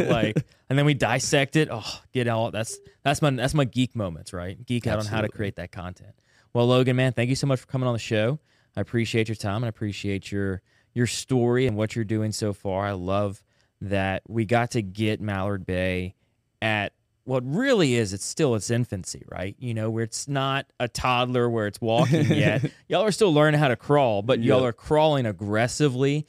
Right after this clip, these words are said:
Speaker 2: and attacking with every elbow and knee along the way. So thank you so much, man, for coming on the show. I really appreciate
Speaker 1: Uh,
Speaker 2: your time.
Speaker 1: I appreciate you having me. Thank you. Thank you, everybody,
Speaker 2: Absolutely.
Speaker 1: for listening.
Speaker 2: And thank everybody else for watching the show, whether you're tuning into it live or you're listening to us after the fact.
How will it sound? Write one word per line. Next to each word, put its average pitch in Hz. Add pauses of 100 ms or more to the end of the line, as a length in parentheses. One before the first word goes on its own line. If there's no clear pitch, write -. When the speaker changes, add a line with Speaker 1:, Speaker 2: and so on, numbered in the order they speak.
(220)
Speaker 2:
and 113
attacking 120
with 104
every 123
elbow 117
and 104
knee 104
along 95
the 85
way. 85 (300)
So -
thank 127
you 127
so 127
much, 120
man, 113
for -
coming 113
on 107
the 107
show. 104
I 98
really 101
appreciate 98
Speaker 1:
Uh, -
Speaker 2:
your -
time. 95 (160)
Speaker 1:
I 90
appreciate 101
you 104
having 101
me. 78
Thank 98
you. 87 (120)
Thank 92
you, 95
everybody, 95 (240)
Speaker 2:
Absolutely. -
Speaker 1:
for -
listening. 98
Speaker 2:
And 92 (140)
thank 143
everybody 135
else 160
for 120
watching 120
the 135
show, 143
whether 147
you're 117
tuning 135
into 127
it 110
live 113
or 135
you're 113
listening 110
to 110
us 104
after 117
the 110
fact. 117